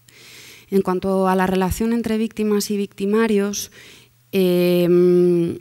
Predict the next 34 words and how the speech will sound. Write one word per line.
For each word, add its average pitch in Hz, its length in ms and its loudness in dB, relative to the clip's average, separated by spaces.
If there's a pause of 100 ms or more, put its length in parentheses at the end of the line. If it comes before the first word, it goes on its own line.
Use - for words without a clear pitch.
(460)
bueno, 196 160 6
esto 190 180 0
tipo, 226 220 -2
tiene 208 300 0
que 214 100 0
ver 220 180 0
con 196 160 0
el 190 140 2
tipo 214 240 -2
de 202 100 0
feminicidios 196 1080 -2 (340)
que, 180 960 -2
que 165 1400 -2
se - 180 -2
han 202 140 4
cometido. 190 800 -2 (600)
De 190 100 0
los 185 220 0
treinta 190 340 -2
y 190 60 -2
tres 220 320 -4
casos, 226 680 -2 (720)
eh, 180 840 -4
algo 214 260 -2
más 226 220 4
de 208 100 0
la 196 120 2
mitad 220 400 0
fueron 208 400 0
feminicidios 190 760 -2
íntimos, 165 600 -2
es 190 140 -4
decir, 190 280 -4
feminicidios 220 1000 -4